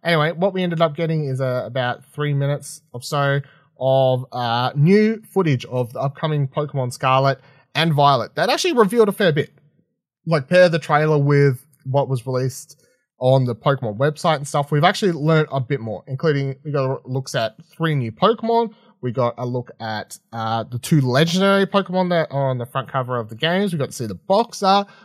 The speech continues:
We got a better idea of, uh, how that game will actually play, um, all these sorts of things. So, um, I'll run down the main features here, and then let's just dive into discussing it a bit. But, so, Pokemon Scarlet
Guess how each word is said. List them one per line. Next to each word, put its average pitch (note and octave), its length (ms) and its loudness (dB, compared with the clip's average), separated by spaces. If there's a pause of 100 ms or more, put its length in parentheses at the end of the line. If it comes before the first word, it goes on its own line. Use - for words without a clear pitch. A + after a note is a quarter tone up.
(100)
We C3+ 80 -4
got B2+ 120 0
a A#2 60 -4
better B2+ 240 -2
idea B2 340 -2
of, A2 120 -6 (240)
uh, G#2 140 -6
how D3+ 260 -2
that A#2 180 -10
game C#3+ 240 0
will B2 160 0
actually A2+ 300 -10 (100)
play, G#3+ 560 2 (320)
um, A2 320 -6
all D#3+ 140 0
these F3 180 -2
sorts F#3 220 -4
of E3 100 -8
things. F3+ 260 -4
So, C3+ 340 0 (540)
um, C3 260 -6
I'll C#3 80 -2
run G3 240 4
down C#4+ 240 2
the F#3+ 80 0
main D3+ 220 0
features C#3+ 400 -4
here, B2 240 -2
and C#3 100 0
then C3 120 -2
let's B2+ 200 -6
just A#2+ 220 -12
dive A2 300 -4
into G#2+ 440 -10 (440)
discussing A#2 420 -10
it A2+ 80 -8
a G2 60 -10
bit. G#2 200 -12
But, G#2 200 -12 (340)
so, C3+ 260 0 (400)
Pokemon C4 600 0 (280)
Scarlet C4+ 640 2